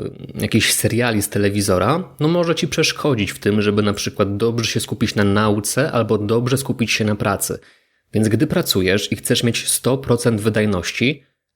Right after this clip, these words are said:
postaraj, postaraj sobie zorganizować środowisko tak, żeby nic cię specjalnie nie obciążało. I to też się tyczy bałaganu. Ja uważam, że porządek jest wtedy, gdy w trzy cztery sekundy jesteśmy w stanie znaleźć, e,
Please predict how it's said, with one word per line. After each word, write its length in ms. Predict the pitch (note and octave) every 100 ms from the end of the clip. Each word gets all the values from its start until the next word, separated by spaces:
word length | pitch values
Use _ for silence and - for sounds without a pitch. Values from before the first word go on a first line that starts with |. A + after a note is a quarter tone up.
| _
postaraj, 640 | A#2+ B2 - C#3 D#3+ D3+ A#2 - -
postaraj 380 | C3+ A#2+ D3+ F3
sobie 560 | - C#3 C#3 C#3 C3 - -
zorganizować 760 | A2 B2+ B2+ B2+ B2+ C3+ B2+
środowisko 460 | C3+ A#2+ A#2+ - A2
tak, 360 | B2 D3+ - -
żeby 300 | G#2+ A2+ A2+
nic 260 | B2 C3+
cię 380 | - - B2 C3+ -
specjalnie 720 | - A2+ - G#2 A#2+ B2+ B2
nie 320 | A#2+ A2 A#2+ D#3+
obciążało. 800 | C3+ - A2+ G#2+ A#2+ G#2 - - - - -
I 80 | -
to 140 | C3
też 160 | F#3 E3+
się 120 | C3+
tyczy 300 | C3+ C3+ C3
bałaganu. 680 | A2+ A#2 A2+ A2 A2+ F2+ - _ _ _ _ _ _ _
Ja 240 | F#2+ G#2 C#3+
uważam, 380 | D#3 D3 C#3
że 120 | C3 A#2+
porządek 560 | - G#2+ C#3 C#3 A#2+
jest 120 | G#2+
wtedy, 400 | - - E2+ G#2 D#3 - A2+ G2+
gdy 280 | G2+ G#2+ A2
w 100 | -
trzy 200 | - C#3
cztery 260 | - C3+
sekundy 420 | A#2 - B2 B2 A2+
jesteśmy 480 | G#2 - G#2+ A2
w 60 | G#2+
stanie 340 | - G#2+ G#2+
znaleźć, 720 | G2+ G#2 G#2 G#2 G#2+ - - G#2+
e, 300 | G2+ G#2